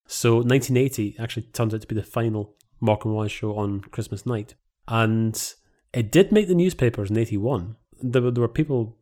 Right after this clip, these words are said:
you know, upset about the fact that Morecambe and Wise were not gonna be on, on the night itself. I think it would have had more impact if that had happened in seventy-eight. But having had the free Christmas nights on I T V, I think by that point, I think as, as, as much as it was still,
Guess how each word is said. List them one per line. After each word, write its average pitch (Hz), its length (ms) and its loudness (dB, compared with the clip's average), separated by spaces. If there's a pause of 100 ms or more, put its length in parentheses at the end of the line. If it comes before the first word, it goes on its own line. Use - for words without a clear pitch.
you 175 260 -8
know, 117 80 -6
upset 190 300 2
about 127 120 -4
the 104 80 -2
fact 101 220 -4
that 107 120 -6
Morecambe 104 240 -2
and 110 40 0
Wise 107 160 -2
were 110 60 0
not 113 180 0
gonna 113 80 -4
be 107 140 -2
on, 104 220 -2
on 104 180 -2
the 101 100 -2
night 110 280 -2
itself. 117 460 -4 (380)
I 123 80 -2
think 143 340 2
it 143 60 0
would 131 140 0
have 120 100 -2
had 113 160 0
more 113 240 4
impact 117 640 -4 (320)
if - 200 -8
that 113 140 0
had 104 120 -8
happened 104 260 -2
in 95 80 -2
seventy-eight. 92 580 -6 (420)
But 107 120 -8
having 107 280 0
had 104 220 -4
the 101 80 -6
free 101 460 -2 (100)
Christmas - 360 -8
nights 98 260 -4
on 104 60 -2
I 95 100 -2
T 92 240 -6
V, 90 300 -4 (360)
I 110 100 -6
think 107 220 -2
by 101 140 0
that 95 240 -4
point, 95 260 -6
I 98 40 -8
think 98 320 -12 (400)
as, 110 160 -6
as, 113 160 -2
as 120 240 -2
much 147 200 0
as 120 120 2
it 107 120 -4
was 104 120 -4
still, 104 580 -2